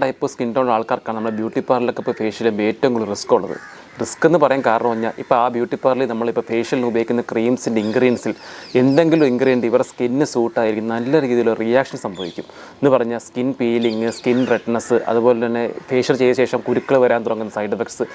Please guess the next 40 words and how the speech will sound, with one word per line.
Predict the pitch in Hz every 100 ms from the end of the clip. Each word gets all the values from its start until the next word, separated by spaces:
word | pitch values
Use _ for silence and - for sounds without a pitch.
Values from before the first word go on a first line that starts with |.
| - - 131
ഇങ്ങനെ | 135 151
സൈഡ് | 135 127
എഫക്ട്സ് | 127 120 131
ഒക്കെ | 123
ഈ | 120 120
ഓയിലി | 131 143 143
സെൻസിറ്റീവ് | 117 - 120 135
സ്കിന്നുള്ള | - 113 120 107
ആൾക്കാർക്ക് | 110 113 110
വരാൻ | 110 110
ഭയങ്കര | 113 117 135 135 -
കൂടുതലാണ്. | 117 110 101 - - - -
നമ്മൾ | 139 147
സാധാരണ | 113 113 139 151
എല്ലാവരും | 135 143 127
ബ്യൂട്ടി | 135 123 135
പാർലർ | 139 135
ഫേഷ്യൽ | 117 113
ചെയ്യുന്ന | 131 127 113
എപ്പോഴാണ്? | 107 - - - -
എന്തെങ്കിലും | 131 151 147
ഇപ്പോൾ | 147 135
ഓണം | 147 139
പോലത്തെ | 135 127
എന്തെങ്കിലും | 123 131 120
ഒരു | 127
പ്രോഗ്രാംസ് | 120 117 117 117 110 120
അല്ലെങ്കിൽ | 113 127 117
കല്യാണം | 110 127 117 113 -
അങ്ങനത്തെ | 123 131 135 127 - - -
എന്തെങ്കിലും | 120 131 135
കാര്യങ്ങൾ | 120 127 131
വരുമ്പോഴാണ് | 123 120 120 123
പൊതുവെ | 120 131 123 120
എല്ലാവരും | 123 120
ബ്യൂട്ടി | 120 127 123
പാർലറിൽ | 123 120 110
പോകുന്നത്. | 104 104 95
ഫംഗ്ഷനൊക്കെ | 127 139 156 147
വരുമല്ലേ, | 135 107 92